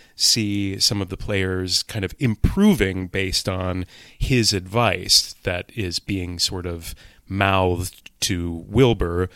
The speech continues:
who can read lips and then relay the message to Leo Durocher, who then relays it to the players. And each one of these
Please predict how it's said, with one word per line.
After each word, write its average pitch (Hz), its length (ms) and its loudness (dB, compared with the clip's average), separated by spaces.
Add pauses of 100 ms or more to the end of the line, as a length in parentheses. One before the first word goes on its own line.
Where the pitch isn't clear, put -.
(160)
who 87 220 -4
can 90 300 -6
read 107 240 0
lips 92 500 -2 (140)
and 95 200 -6
then 90 380 -6
relay 95 560 -2
the 107 100 -6
message 92 500 -8
to 104 100 -6
Leo 92 220 -8
Durocher, 95 520 -6
who 87 80 -14
then 90 240 -16
relays 95 300 -10
it 101 60 -14
to - 60 -20
the - 60 -18
players. 127 460 0 (580)
And 104 420 2
each 185 340 -4
one 127 200 -2
of 110 140 -4
these 98 640 -2